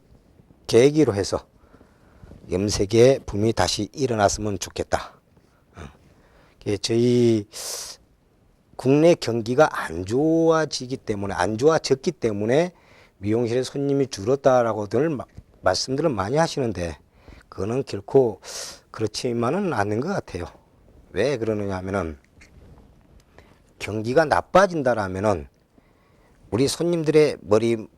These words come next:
색상의 모양들이 다 밝게 진행이 돼야 되는 거거든요. 근데 지금 손님들의 모발 색상들은 다 검게 돼 있죠. 그 요즘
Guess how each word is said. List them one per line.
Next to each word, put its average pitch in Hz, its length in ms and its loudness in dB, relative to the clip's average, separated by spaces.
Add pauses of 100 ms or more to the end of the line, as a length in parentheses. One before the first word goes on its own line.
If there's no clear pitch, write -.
(360)
색상의 165 460 0
모양들이 104 580 0 (560)
다 - 240 -4
밝게 120 560 2 (300)
진행이 110 320 -4
돼야 95 220 4
되는 85 280 -2
거거든요. 80 420 -8 (580)
근데 160 240 2
지금 143 500 2 (200)
손님들의 151 600 2
모발 120 340 2
색상들은 107 520 -4
다 85 200 -6
검게 131 640 0
돼 101 160 -2
있죠. 92 360 -4 (500)
그 92 140 -6
요즘 117 560 2